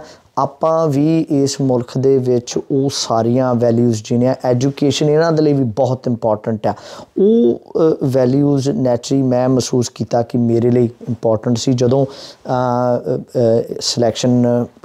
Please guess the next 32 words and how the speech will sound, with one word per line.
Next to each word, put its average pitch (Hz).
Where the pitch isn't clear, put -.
ਕਿਹੜੀ 143
ਪਾਰਟੀ 120
ਦੇ 127
ਨਾਲ 120
ਜਾਣਾ, 123
ਸੋ 135
ਇਸ 123
ਪੱਖੋਂ 131
ਮੈਂ 123
ਬਹੁਤ 135
ਨਿੱਜੀ 127
ਤੌਰ 127
ਦੇ 123
ਉੱਤੇ, 120
ਅ, 113
ਸਕੂਨ 131
ਮਹਿਸੂਸ 127
ਕਰਦਾ 117
ਕਿ 120
ਜਿਹੜੀ 120
ਨੈਸ਼ਨਲ 117
ਪਾਰਟੀ 113
ਆ 117
ਉਹਨਾਂ 123
ਨੇ, 123
ਅਮ, 113
ਉਹ 127
ਸਾਰਾ 120
ਮੇਰੀ 120
ਜਰਨੀ 117
ਸੁਣ 110
ਕੇ 123